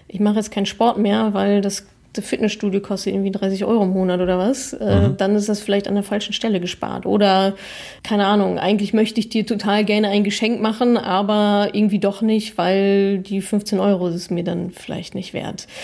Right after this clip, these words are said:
Speaker 1: Also ich glaube, Sparen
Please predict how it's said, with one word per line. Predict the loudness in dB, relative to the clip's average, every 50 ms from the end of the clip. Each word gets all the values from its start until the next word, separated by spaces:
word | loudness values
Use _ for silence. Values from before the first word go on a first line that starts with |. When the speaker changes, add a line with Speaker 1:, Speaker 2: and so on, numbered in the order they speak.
| -12 -12 -12 -14 -16 -16 -8
Speaker 1:
Also | -2 0 2 4 4 4 4 2 0 -2 -8 -20 -20 _ _ _ _ -20 _ -20 -8
ich | -8 -8 -2
glaube, | 0 0 2 2 0
Sparen | -2 -2 -4 -2 -2 0 0 2 4 4 4 2 2